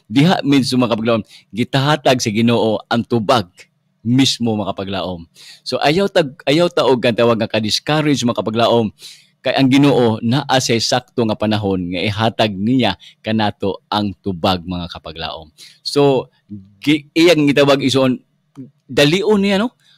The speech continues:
Dalion niya igsuon ang tubag usab sa atong mga pag-ampo. So, usahay di lang ta kapaabot, mga kaigsuonan, pero ang Ginoo dalion niya, mga kapaglaom, ang mga hangyo nato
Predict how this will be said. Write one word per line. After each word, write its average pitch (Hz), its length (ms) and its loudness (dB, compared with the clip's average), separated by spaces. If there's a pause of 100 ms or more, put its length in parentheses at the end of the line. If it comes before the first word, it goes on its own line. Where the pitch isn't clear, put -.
(320)
Dalion 185 320 0
niya 170 160 2
igsuon 143 400 0 (160)
ang 127 160 -2
tubag 127 320 2
usab 113 240 -4
sa - 160 -6
atong 104 320 -6
mga 90 160 -8
pag-ampo. 85 640 -12 (240)
So, 123 240 -4
usahay 170 320 0
di 139 160 -4
lang 139 80 0
ta 135 80 -2
kapaabot, 117 560 -2
mga 107 160 -4
kaigsuonan, 104 480 -6
pero 151 160 0
ang 156 80 -2
Ginoo 151 240 0
dalion 139 480 -2
niya, 160 240 -2
mga 123 160 -4
kapaglaom, 120 400 4 (400)
ang 127 160 0
mga 120 240 2
hangyo 117 480 0
nato 104 400 -4